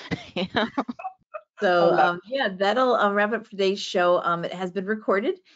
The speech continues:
Speaker 2: and it will be on, um, ev-, by the end of the day tomorrow. It should be ready, uh, as long as GoToWebinar and YouTube cooperates with me. Our recordings go up on our YouTube channel,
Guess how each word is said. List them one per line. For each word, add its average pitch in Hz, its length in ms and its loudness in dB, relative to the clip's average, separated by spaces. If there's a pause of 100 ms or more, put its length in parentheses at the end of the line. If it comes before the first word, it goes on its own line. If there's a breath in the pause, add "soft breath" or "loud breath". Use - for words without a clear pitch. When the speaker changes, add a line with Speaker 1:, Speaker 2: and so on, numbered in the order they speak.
(180 soft breath)
Speaker 2:
and 180 160 0
it 170 100 0
will 196 140 0
be 233 220 0
on, 180 500 -4
um, 175 220 -2
ev-, 180 260 -2
by 170 220 0
the 175 200 -2
end 277 220 -2
of 277 60 -6
the 277 80 -6
day 247 200 0
tomorrow. 240 580 -2 (120)
It 185 220 -8
should 196 240 -6
be 196 120 -4
ready, 214 440 -2
uh, 175 160 -6
as 170 160 -2
long 175 180 -4
as 160 160 -8 (100)
GoToWebinar 190 760 0
and 156 180 -10
YouTube 170 380 -8
cooperates 175 480 -2
with 180 100 -6
me. 190 220 -4
Our 139 180 -2
recordings 165 400 -6
go 151 120 -10
up 156 120 -8
on 156 80 -2
our 147 80 -6
YouTube 151 400 -8
channel, 151 420 -8